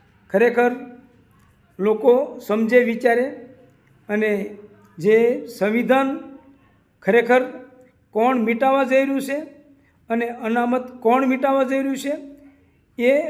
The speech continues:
લોકો સારી રીતે જાણે છે અને લોકોને પણ ખબર છે કે સંવિધાન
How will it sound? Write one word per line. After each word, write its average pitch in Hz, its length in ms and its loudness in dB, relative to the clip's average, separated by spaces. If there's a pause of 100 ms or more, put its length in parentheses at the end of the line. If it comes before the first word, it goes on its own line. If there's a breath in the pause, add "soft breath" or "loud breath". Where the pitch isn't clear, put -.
(100)
લોકો 226 380 0 (400)
સારી 254 420 0
રીતે 247 240 0
જાણે 202 320 0
છે 226 160 -2 (600 loud breath)
અને 233 140 0 (120)
લોકોને 226 400 2
પણ 277 240 -4
ખબર 233 260 0
છે 247 180 -2 (640 loud breath)
કે 226 120 -2
સંવિધાન 240 540 -2